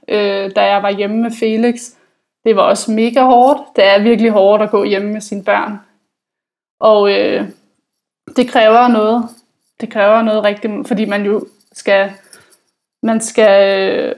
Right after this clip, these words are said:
ud-, man skal ligesom udsætte sine egne behov, ikke? Så, øh, så det kan jo,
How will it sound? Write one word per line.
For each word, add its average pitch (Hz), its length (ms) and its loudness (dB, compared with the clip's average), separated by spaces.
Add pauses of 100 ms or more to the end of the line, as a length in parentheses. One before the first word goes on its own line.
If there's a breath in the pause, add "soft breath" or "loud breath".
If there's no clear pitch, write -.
ud-, 226 320 -2
man 220 160 -4
skal - 160 -2
ligesom 220 340 -2
udsætte 240 400 0
sine 208 200 -8
egne 196 240 -4
behov, 214 400 -2
ikke? 294 220 -2
Så, 196 320 2
øh, 196 300 -6 (1000)
så 208 220 -6
det 233 220 -4
kan 214 180 2
jo, 196 160 -2